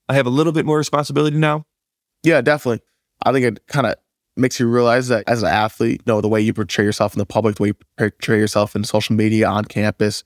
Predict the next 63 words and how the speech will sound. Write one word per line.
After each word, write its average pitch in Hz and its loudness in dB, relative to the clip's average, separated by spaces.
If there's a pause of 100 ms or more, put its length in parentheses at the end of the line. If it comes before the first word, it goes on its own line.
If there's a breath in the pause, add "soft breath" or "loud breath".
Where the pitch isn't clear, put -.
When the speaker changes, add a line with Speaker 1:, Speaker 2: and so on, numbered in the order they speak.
(120)
Speaker 2:
means 107 0
something 113 -2
and 107 0
it - -2
matters. 101 -2
But 107 -2
I 110 0
think 131 -2
it 127 2
just 117 -6
makes 117 -2
you 107 0 (280)
uphold 117 0
the 101 -2
standard 110 0
of 107 0
the 98 -4
person 107 -4
you 104 2
wanna 107 -2
be 113 0
and 107 -4 (260)
the 101 -6
kind 104 -2
of 98 -8
things 110 -2
that 107 0
you 110 2
wanna 110 -2
represent. 104 -2 (300)
But 104 0
it's - -20
been 127 2
amazing 110 0
being 110 0
able 104 0
to 98 -12 (260)
con-, - -4
kinda 135 -4
con-, 110 -8 (640)
navigate 120 2
different 101 -2
avenues 110 0
and 107 -8 (160)
explore 113 0
different 113 -2
things. 110 -2
And, 104 -4 (380)
you - -6
know, 107 2
I 104 0
think 120 0
it 107 0
makes 107 -2
you, 113 -2
you 117 2
a 113 2
better 110 -2
person 117 -2
and 110 0
more 117 -2
prepared 110 -2
for - -4